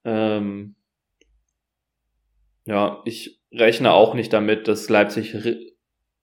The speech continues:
riesig sortiert, weil ich glaube,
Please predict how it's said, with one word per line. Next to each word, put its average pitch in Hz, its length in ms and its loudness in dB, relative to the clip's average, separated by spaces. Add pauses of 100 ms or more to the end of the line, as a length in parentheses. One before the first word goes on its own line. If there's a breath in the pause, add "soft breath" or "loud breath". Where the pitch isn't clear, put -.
(640)
riesig 131 500 2
sortiert, 123 720 0
weil 101 180 2
ich 101 160 -4
glaube, 104 600 2